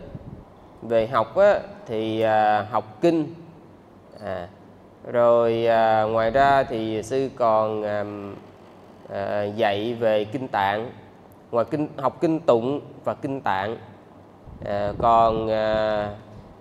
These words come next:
à, lao tác thì đương nhiên là ở, à, chùa thì có thời gian thì mình học, à, để có được cái phước, à, phục vụ,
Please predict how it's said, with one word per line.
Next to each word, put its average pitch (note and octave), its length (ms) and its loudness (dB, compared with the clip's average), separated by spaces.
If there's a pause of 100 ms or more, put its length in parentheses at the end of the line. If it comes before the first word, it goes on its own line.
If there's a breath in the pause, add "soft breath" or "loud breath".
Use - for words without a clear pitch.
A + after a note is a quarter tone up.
(540)
à, G#2 140 -10
lao C3+ 200 4
tác E3+ 360 4
thì B2 100 -4
đương C3+ 200 -2
nhiên C#3+ 260 0
là A#2 160 2
ở, A2 360 0
à, D3 80 0 (100)
chùa A2+ 340 0
thì A2 280 -2
có D#3 180 0
thời A2+ 220 -4
gian C3+ 380 4 (420)
thì G#2+ 160 -2
mình G#2+ 340 -4
học, A2 260 -2 (220)
à, G#2+ 400 -2
để A2 180 -2
có D3+ 240 2
được B2+ 220 -6
cái D#3+ 100 -6
phước, G3+ 340 6 (500)
à, G2+ 200 -4
phục A2 260 -12
vụ, A#2 400 0